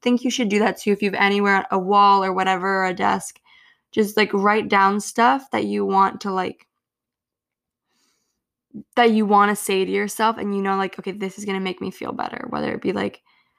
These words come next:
um, I don't know, whatever you wanna write. It could be what I just <laughs> wrote. You can write whatever you wanna write, and it's just, like, putting that on a wall or on your mirror or on your desk or wherever. It's really fucking corny, and you're,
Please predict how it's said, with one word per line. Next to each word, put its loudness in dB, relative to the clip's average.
um, -6
I 2
don't -2
know, -6
whatever 4
you 4
wanna 4
write. 2
It -4
could -2
be -2
what 0
I 4
just -2
<laughs> -
wrote. 2
You -4
can -2
write 0
whatever -2
you 2
wanna 0
write, -2
and -4
it's -8
just, -8
like, -4
putting 0
that 2
on 0
a 0
wall 6
or -4
on -4
your -6
mirror -4
or -4
on -4
your -6
desk 0
or -4
wherever. -2
It's -2
really 2
fucking 0
corny, -2
and -2
you're, -2